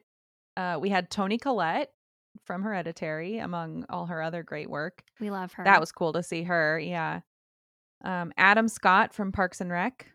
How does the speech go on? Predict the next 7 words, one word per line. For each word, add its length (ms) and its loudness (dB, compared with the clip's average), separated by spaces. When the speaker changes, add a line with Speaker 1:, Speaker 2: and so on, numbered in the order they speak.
Speaker 2:
Mm-hmm. 380 -8
Speaker 1:
He, 380 -6
uh, 400 -4
he's 240 -6
a 60 0
cutie 320 -4
pie. 400 -2